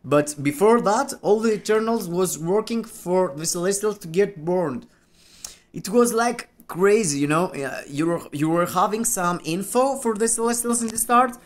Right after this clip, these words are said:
and, uh, you know, before you start di-, digest, digest all the information for the Celestials, uh, for the Celestials, for the Eternals, for the Deviants, and you were like, "Okay, now I know what is going on, you know, I'm okay, I know the history."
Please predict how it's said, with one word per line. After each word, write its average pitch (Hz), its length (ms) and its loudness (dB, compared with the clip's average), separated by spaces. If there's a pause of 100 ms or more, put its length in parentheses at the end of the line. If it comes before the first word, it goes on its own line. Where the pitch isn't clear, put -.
(160)
and, 170 480 0
uh, 147 220 -2 (260)
you 156 80 -8
know, 185 220 0
before 165 500 0
you 233 220 -2
start 202 420 0
di-, 170 260 0 (180)
digest, 165 580 0 (560)
digest 156 540 0
all 196 160 0
the 196 160 -2
information 220 760 -2
for 214 140 -6
the 208 80 -4
Celestials, 214 840 -2
uh, 139 220 -6 (160)
for 135 140 -10
the 127 80 -10
Celestials, 202 580 -4
for 120 140 -10
the 117 80 -10
Eternals, 214 520 -2
for 123 160 -8
the 117 60 -10
Deviants, 196 640 0 (220)
and 147 160 -2
you 175 80 2
were 190 120 4
like, 202 200 2
"Okay, 214 400 0
now 202 260 2
I 226 80 2
know 226 240 0
what 240 260 2
is 151 200 -6
going 156 320 0
on, 139 240 2
you 143 80 -6
know, 185 340 0
I'm 170 200 -4
okay, 196 340 0
I 143 120 -4
know 190 200 -2
the 220 100 0
history." 127 640 -4